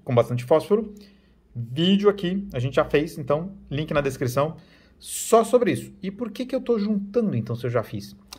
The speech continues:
Justamente que tá mágica. Este nutriente que está na casca de banana é muito rico em potássio e fósforo. Muito rico em nitrogênio, também tem potássio e fósforo. Então, juntando,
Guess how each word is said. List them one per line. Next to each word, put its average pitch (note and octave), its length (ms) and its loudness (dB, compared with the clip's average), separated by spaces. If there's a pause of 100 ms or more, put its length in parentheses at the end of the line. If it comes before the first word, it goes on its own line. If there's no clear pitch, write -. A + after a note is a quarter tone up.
(280)
Justamente G#3 760 -6
que - 60 -20
tá A#3+ 120 -6
mágica. A#3+ 460 -6 (520)
Este - 720 -2
nutriente G#2 720 -4
que - 140 -20
está - 200 -6
na F#2+ 100 -10
casca - 280 -10
de F#2+ 100 -10
banana A2+ 520 0 (100)
é D#3+ 80 2
muito G3+ 640 6
rico F#3 400 0
em F3+ 300 0 (720)
potássio - 520 0 (300)
e F3+ 100 -6
fósforo. - 440 0 (920)
Muito B2 200 2
rico C#3+ 200 2
em C#3+ 40 0
nitrogênio, F3+ 640 2 (500)
também A#2+ 380 6
tem D3+ 140 -4
potássio F3 400 0
e - 20 -8
fósforo. C#3 320 0
Então, C#4+ 280 -2
juntando, A3+ 1080 2